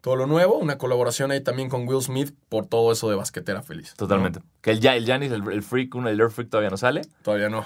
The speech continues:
Speaker 2: Hay como unas imágenes,
Speaker 1: Yo
Speaker 2: los
Speaker 1: pensé
Speaker 2: ma-
Speaker 1: que ya iban a salir en el primer juego.
Speaker 2: Yo,
Speaker 1: ¿Cuándo
Speaker 2: pero
Speaker 1: crees que va a ser así? ¿En la final de conferencia?
Speaker 2: Pues debería,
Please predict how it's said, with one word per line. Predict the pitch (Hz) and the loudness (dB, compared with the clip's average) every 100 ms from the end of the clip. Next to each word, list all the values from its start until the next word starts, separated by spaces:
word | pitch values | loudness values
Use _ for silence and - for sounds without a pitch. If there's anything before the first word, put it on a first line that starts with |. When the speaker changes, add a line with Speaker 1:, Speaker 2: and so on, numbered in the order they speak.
| - | 2
Speaker 2:
Hay | 110 131 | 4 4
como | 170 160 | 4 4
unas | 160 160 147 | 4 2 2
imágenes, | 123 123 139 131 131 123 | 0 -2 -2 -2 -2 0
Speaker 1:
Yo | |
Speaker 2:
los | 156 | 0
Speaker 1:
pensé | - 110 - | 2 2 0
Speaker 2:
ma- | |
Speaker 1:
que | 190 | -2
ya | 185 | -4
iban | 185 175 | -2 -2
a | |
salir | - 139 165 | -2 2 2
en | 151 | 0
el | 127 | -2
primer | 135 139 147 | -6 -4 -4
juego. | - 156 113 | 2 2 2
Speaker 2:
Yo, | 131 | 4
Speaker 1:
¿Cuándo | 135 208 | 4 6
Speaker 2:
pero | |
Speaker 1:
crees | 208 196 | 4 2
que | 190 | 4
va | 175 | 4
a | |
ser | 180 165 151 | 4 2 2
así? | 131 143 131 | 0 -4 -4
¿En | 127 | -4
la | 127 | -4
final | 127 139 | -4 -2
de | 151 | -2
conferencia? | 123 123 233 320 | -4 -4 -2 -2
Speaker 2:
Pues | 131 | 2
debería, | 131 127 127 214 247 185 | 6 6 6 6 6 4